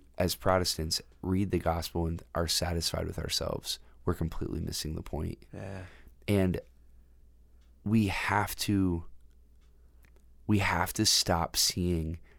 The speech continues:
Speaker 1: church and theology as a product that I either buy or sell and that I'm satisfied with. We have to start seeing our theology and our churches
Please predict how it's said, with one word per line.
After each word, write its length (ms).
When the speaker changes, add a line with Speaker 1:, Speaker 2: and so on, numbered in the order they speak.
Speaker 1:
church 420
and 120
theology 800
as 180
a 80
product 720
that 140
I 180
either 240
buy 380
or 180
sell 560
and 180
that 100
I'm 160
satisfied 720
with. 360
We 140
have 520
to 100
start 360
seeing 540
our 160
theology 600
and 80
our 100
churches 540